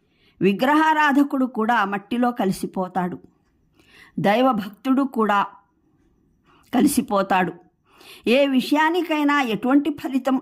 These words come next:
అన్నది ఉత్పన్నమయ్యేదేమీ లేదు అని వారు అనుకుంటున్నారు.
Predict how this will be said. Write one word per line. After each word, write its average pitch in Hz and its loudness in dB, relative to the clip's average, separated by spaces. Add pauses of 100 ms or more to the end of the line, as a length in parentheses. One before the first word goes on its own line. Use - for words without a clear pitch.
అన్నది 233 0
ఉత్పన్నమయ్యేదేమీ 233 2
లేదు 196 0 (560)
అని 262 4
వారు 269 2
అనుకుంటున్నారు. 160 2